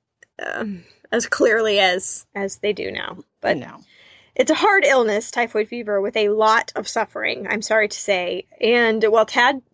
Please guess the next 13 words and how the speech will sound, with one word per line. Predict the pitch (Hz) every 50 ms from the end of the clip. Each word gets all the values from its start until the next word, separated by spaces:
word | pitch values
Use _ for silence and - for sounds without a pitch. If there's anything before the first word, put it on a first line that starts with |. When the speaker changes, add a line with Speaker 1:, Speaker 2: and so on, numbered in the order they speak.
| - 196
Speaker 1:
did | 262 320 302
get | 240 262 214 196
better, | 220 214 214 214
Willie | 220 240 247 277 277
did | 233 262 220
not. | 247 226 196 180 - - - -
He | - - 247
died. | 208 220 180 165 - - - - - - - _ _ _ _ _ _ _ _ _ _
He | _ _ -
died. | - - 294 302 - - - _ _ _ _ _ _ _ _ _ - - - - - _ _ _ -
And | 262 247
both | 202 277 403 440 -
parents | - 269 254 240 233 247 240 - -